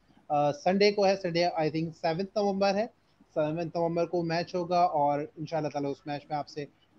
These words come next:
दोबारा एक दफ़ा, हम दोबारा आपके सामने रूबरू होंगे और आपसे एक दफ़ा दोबारा discussion में मुलाकात होगी। तो जब तक रखिए अपना ख्याल, अपना बहुत सारा ख्याल रखिए। मुझे इजाज़त दीजिए, आतिफ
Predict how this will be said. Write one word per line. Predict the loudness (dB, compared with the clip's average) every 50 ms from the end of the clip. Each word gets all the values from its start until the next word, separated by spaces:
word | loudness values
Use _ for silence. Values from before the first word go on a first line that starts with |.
| _ _ -6
दोबारा | 4 6 6 8 8 6 6
एक | 4 2 0 -4
दफ़ा, | -4 -2 0 -2
हम | -2 -2 -4 -6 -6 -4
दोबारा | 2 4 6 8 8 8
आपके | 6 6 4 4 2 0 0 -2 -6 -2
सामने | -2 -2 -2 0 -2 -2 -2 -4 -6 -8 _ _ _ _ 4
रूबरू | 4 6 6 8 8 10 10 10
होंगे | 8 6 2 0 -2 -2 -2 -2
और | -2 0 0
आपसे | 0 -2 -4 -4 -6 -6
एक | -6 -6
दफ़ा | -10 -10 -8 -8
दोबारा | -6 -2 0 0 2 2 2 0
discussion | -2 -4 _ _ _ -14 -12 -10 -10 -6 -4 -4 -2
में | -2 -2
मुलाकात | -2 -2 -2 -2 0 2 0 0 0
होगी। | -2 -4 -4 -4 -6
तो | -6 -8 _ _ -20 _ -16 -6
जब | -6 -6 -6
तक | -4 -4 -4 -2
रखिए | -2 -4 -4 -4 -6 -4 -4 -4
अपना | -4 -2 -4 -6
ख्याल, | -4 -2 -2 0 2 2 0 0 -2 -8 _ -14
अपना | -14 -12 -8 -6 -4
बहुत | -2 -2 -2 0
सारा | 2 2 2
ख्याल | 2 2 0 2 2
रखिए। | 0 -2 -2 -4 -6 -4 -4 -6 -8 _ _ _ _ _ -12
मुझे | -10 -4 -2 -2 -2
इजाज़त | -2 -2 -2 0 2 2 2 2 0 -2
दीजिए, | -4 -6 -4 -2 -2 -2
आतिफ | 0 -2 -6 -6 -6 -12